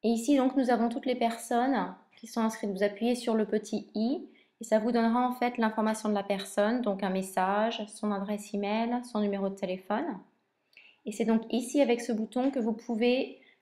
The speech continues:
lier, euh, votre application, euh, vingt-deux S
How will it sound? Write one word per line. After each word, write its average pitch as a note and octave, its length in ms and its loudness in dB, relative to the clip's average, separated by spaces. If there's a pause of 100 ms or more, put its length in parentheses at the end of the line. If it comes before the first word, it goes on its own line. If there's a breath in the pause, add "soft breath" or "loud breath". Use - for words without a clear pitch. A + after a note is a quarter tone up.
lier, B3 760 2 (840)
euh, G#3+ 60 0
votre A3+ 260 0
application, A3+ 760 0
euh, F#3 500 -2 (300)
vingt-deux G#3+ 460 0
S C#4 340 -2